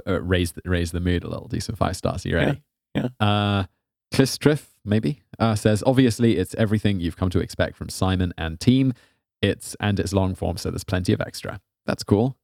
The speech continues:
Speaker 2: Mm.
Speaker 1: Uh, Eliane, Eli-, Eliane, I'm not sure. "My suggestions are all space podcasts now." So someone really liked the space
Speaker 2: <laughs>
Speaker 1: one.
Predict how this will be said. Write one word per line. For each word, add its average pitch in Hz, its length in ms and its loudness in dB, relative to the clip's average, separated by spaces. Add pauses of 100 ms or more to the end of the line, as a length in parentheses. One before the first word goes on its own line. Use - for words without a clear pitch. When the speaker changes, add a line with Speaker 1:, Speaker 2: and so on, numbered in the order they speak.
(340)
Speaker 2:
Mm. 185 180 -4
Speaker 1:
Uh, 98 220 0 (420)
Eliane, 143 540 2 (100)
Eli-, 110 200 4 (140)
Eliane, 110 560 2
I'm 123 80 -4
not 98 180 -2
sure. - 340 -2
"My 98 160 0
suggestions 101 720 -2
are 92 220 2
all - 1040 -4
space - 600 -2
podcasts - 720 -6
now." 87 280 -4
So - 160 0
someone 98 280 2
really 95 220 0
liked 87 180 -2
the 98 60 2
space 113 340 4
Speaker 2:
<laughs> - 0 -
Speaker 1:
one. 104 240 2